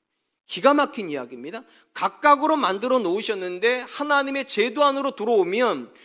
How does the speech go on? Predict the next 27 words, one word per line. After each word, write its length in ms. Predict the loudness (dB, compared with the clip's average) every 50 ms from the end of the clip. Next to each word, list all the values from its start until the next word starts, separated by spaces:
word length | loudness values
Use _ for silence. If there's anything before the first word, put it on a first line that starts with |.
| -20 _ _
마치 360 | -2 -2 -2 -2 -2 -8 -6
성부, 500 | -6 -4 -4 -4 -2 -4 -4 -2 -2 -2
성자, 400 | -2 -2 -4 -4 -2 -2 -2 -2
성령 380 | -2 -4 -6 -4 -2 -2 -2 -2
하나님이 480 | -2 0 -2 -2 -2 -2 -4 -6 -6 -8 -12 -20 -20
셋이 440 | -12 -4 0 2 2 2 2 4 2
아니라 260 | 2 2 2 2 0
한 140 | 0 0 -4
분이신 340 | -4 -4 -4 -4 -4 -6 -6
것처럼 680 | -6 -8 -8 -8 -10 -8 -6 -6 -8 -8 -10 -16 -20 _ _ _ _ _ _ -20 _ _ -6 -2
우리가 300 | -2 2 4 2 2 2
그렇게 360 | 0 -4 -4 -4 -4 -2 0
연합할 520 | 4 4 6 6 6 4 4 2 -2 -2
수 140 | -2 -2 -6
있는 180 | -6 -6 -6 -4
존재로 720 | -2 -2 -2 2 4 4 6 6 4 2 0 -8 -20 -14 -6
그렇게 300 | -4 -4 -2 0 -2 -2
창조가 640 | -2 -4 -6 -6 -6 -4 -4 -2 -2 -2 -2 -4 -8 -20 _ _ _ _
되었다는 500 | -4 -4 -4 -4 -4 -6 -8 -8 -8 -8
것입니다. 480 | -10 -10 -12 -12 -14 -16 -20 -20 _ -20 _ _ _ _ _ _ _ _ _ _ _ _
물론 500 | 0 2 4 6 6 6 4 2 -2 -10 -18 -20 _ _ _
사람이 440 | -8 0 0 2 4 2 2 0 -4
죄를 320 | -2 -2 -2 0 0 0
지음으로 340 | 0 0 -2 0 2 2 0
인해서 280 | 0 0 -2 -4 -4 -4
이 240 | -4 -4 -2 0 0
연합이 500 | 0 2 2 2 0 0 -2 -8 -8